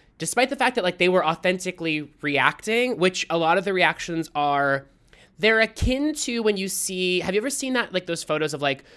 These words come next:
Julianne Moore or Courtney Cox or Adele, um,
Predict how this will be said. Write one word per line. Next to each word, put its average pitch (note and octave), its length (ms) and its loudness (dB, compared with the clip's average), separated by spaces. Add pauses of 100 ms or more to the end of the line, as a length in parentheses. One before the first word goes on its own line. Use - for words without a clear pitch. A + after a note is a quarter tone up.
(220)
Julianne F3 500 4
Moore D3 340 0
or C#3+ 80 -6
Courtney D3 380 -6
Cox B2+ 680 -2 (180)
or D3+ 160 2
Adele, C3+ 680 0 (200)
um, B2 520 0